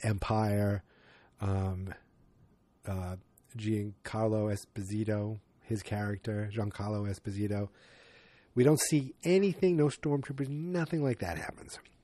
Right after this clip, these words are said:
This is just a man needs information, and the stranger rides into town. It is that quintessential Western.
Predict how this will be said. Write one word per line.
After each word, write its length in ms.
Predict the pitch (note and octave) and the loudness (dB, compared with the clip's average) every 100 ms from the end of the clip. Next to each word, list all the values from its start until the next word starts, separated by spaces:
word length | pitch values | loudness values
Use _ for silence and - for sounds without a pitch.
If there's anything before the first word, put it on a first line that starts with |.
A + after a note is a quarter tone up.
| - _ _ _ _ _ - - | -20 _ _ _ _ _ -20 -8
This 240 | G#2+ C3 - | 2 2 4
is 180 | C3+ - | 2 4
just 400 | B2+ A2+ - - - - - - - - | 6 6 4 -8 -20 -20 -20 -20 -20 -8
a 80 | G#2 | -2
man 400 | G#2 A#2+ B2+ A#2+ | 6 8 8 6
needs 220 | A2 G2 | 4 2
information, 760 | G2 F#2 E2 G#2 A#2+ - C#3 C3+ - - _ - | 0 -2 -4 0 0 0 -4 -6 -16 -20 _ -4
and 140 | G#2+ | -2
the 60 | F#2 | -2
stranger 640 | - A2 A2 G#2 G#2+ G2+ _ _ - | -2 0 0 2 0 -2 _ _ -4
rides 380 | G2+ F#2 F2+ F2 | 0 0 0 -2
into 180 | F2 | -4
town. 460 | F2 G2 E2+ - - _ - - - - | -4 -4 -4 -8 -18 _ -20 -20 -20 -6
It 120 | B2+ A2+ | 2 2
is 120 | G2+ | 4
that 220 | A2 G2+ | 2 2
quintessential 880 | - C3 C3+ - C3 A2 B2 B2+ A#2 - _ _ | 4 4 4 2 2 2 2 2 0 -10 _ _
Western. 600 | G#2+ G#2 G#2 - - - | 0 2 2 0 -8 -12